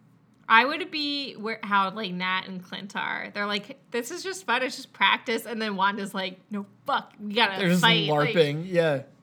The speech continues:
Speaker 1: also, like,
Speaker 2: Wanda's like, "Kill her." <laughs>
Speaker 1: telling of Wanda once again.
Speaker 2: Yeah, stop fucking around, Clint.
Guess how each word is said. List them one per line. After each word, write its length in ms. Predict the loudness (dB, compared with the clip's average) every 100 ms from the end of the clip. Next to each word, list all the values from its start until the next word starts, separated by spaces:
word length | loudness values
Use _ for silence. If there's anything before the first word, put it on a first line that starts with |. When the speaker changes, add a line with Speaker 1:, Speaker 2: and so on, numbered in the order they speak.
| _ _ -2
Speaker 1:
also, 380 | 0 0 0 0
like, 120 | 4
Speaker 2:
Wanda's 220 | 6 6
like, 220 | 2 -2 4
"Kill 280 | 8 10 8
her." 280 | 6 -6
<laughs> 40 | -8
Speaker 1:
telling 440 | -2 0 2 0
of 160 | -2 0
Wanda 540 | 6 6 4 0 0 -2
once 300 | -6 -8 -8
again. 800 | -4 -4 -4 -4 -8 -8 -10 -6
Speaker 2:
Yeah, 80 | -2
stop 280 | 2 2 2
fucking 260 | 0 2
around, 380 | 4 6 6 4
Clint. 400 | 2 4 4 2